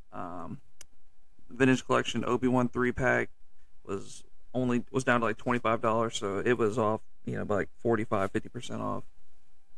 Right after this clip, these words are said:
Super seven, uh, Power Rangers, Lightning Collection, G I Joes, tons of stuff was, uh, on clearance. Target also had a twenty percent off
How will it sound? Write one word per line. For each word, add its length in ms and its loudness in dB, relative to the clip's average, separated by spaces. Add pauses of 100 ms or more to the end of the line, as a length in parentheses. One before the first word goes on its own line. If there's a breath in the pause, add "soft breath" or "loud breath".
(380)
Super 280 4
seven, 680 6 (640)
uh, 480 -4 (1080)
Power 240 4
Rangers, 800 4
Lightning 320 2
Collection, 640 -2
G 200 2
I 120 4
Joes, 720 0 (420)
tons 300 0
of 80 -12
stuff 240 -6 (160)
was, 280 -10 (120)
uh, 220 -8
on 160 -4
clearance. 400 4 (340)
Target 260 8
also 180 2
had 140 4
a 100 4
twenty 320 0
percent 380 0
off 340 2